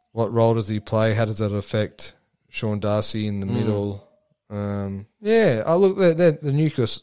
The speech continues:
Speaker 1: for them as well, same as Melbourne, their midfield super tight.
Speaker 2: And
Speaker 1: Fife,
Speaker 2: their back
Speaker 1: Fife,
Speaker 2: six.
Speaker 1: yeah, the back
Speaker 2: Yeah.
Speaker 1: six is really good. Fife will come back in. I think he needs to be just permanent forward.
Speaker 2: I think so.
Speaker 1: I need, I think he needs to do, like, a eighty twenty split.
Speaker 2: Yeah, Griffin Logue,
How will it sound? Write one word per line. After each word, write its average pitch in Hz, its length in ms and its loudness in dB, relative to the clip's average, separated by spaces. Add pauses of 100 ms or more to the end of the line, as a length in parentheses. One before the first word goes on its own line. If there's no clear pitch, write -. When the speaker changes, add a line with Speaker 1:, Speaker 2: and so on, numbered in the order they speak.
(140)
Speaker 1:
for 117 100 -6
them 110 400 0
as 101 160 -8
well, 104 300 0
same 113 180 0
as 92 140 -6
Melbourne, 98 260 -2
their 101 160 -2
midfield 98 500 -4 (760)
super 95 360 -6
tight. 87 280 -2
Speaker 2:
And - 100 -10
Speaker 1:
Fife, 110 280 2
Speaker 2:
their 101 80 -2
back 82 200 -2
Speaker 1:
Fife, 123 180 4
Speaker 2:
six. - 320 -6
Speaker 1:
yeah, 95 160 -4
the 98 100 -2
back 110 240 -4
Speaker 2:
Yeah. - 40 -12
Speaker 1:
six - 260 -8
is 92 140 -10
really 98 300 -4
good. 90 280 -6
Fife 113 380 0
will 101 60 -8
come 98 200 -4
back 95 240 -4
in. 92 300 -4 (460)
I 113 60 -4
think 135 180 4
he 127 60 2
needs 110 220 -2
to 98 80 -10
be 92 180 -6
just - 320 -12
permanent 92 380 -8
forward. 87 480 -8
Speaker 2:
I 110 60 -16
think 90 200 -6
so. 53 380 -6
Speaker 1:
I 113 60 -6
need, 120 260 0
I 113 40 -12
think 110 140 -4
he 104 60 -4
needs 98 220 -6
to 82 60 -14
do, 92 140 -6
like, 87 200 -6
a 80 160 -10 (160)
eighty 98 260 -4
twenty 90 300 -8
split. - 360 -10 (480)
Speaker 2:
Yeah, 147 280 6
Griffin 160 440 -2
Logue, 139 440 6